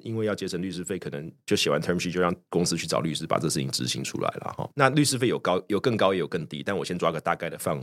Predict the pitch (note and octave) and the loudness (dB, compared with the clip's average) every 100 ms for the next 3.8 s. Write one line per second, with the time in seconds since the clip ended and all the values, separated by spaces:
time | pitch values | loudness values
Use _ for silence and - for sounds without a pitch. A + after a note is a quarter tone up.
0 | - - - B2 A#2 G2 - A1+ - F#2+ | -6 -6 -2 0 0 -2 -2 -2 -2 -4
1 | D2+ - _ _ _ - G2 A#2+ G#2+ F#2 | -4 -8 _ _ _ -2 -2 2 0 2
2 | F#2+ F2+ F#2+ A2+ - A1 E2 F#2 B1+ - | 0 0 -2 -2 0 0 0 0 -2 -6
3 | - C2+ B1 - D#2+ F#2 G#2+ F#2+ | -8 -8 -10 -10 -6 -2 -2 -4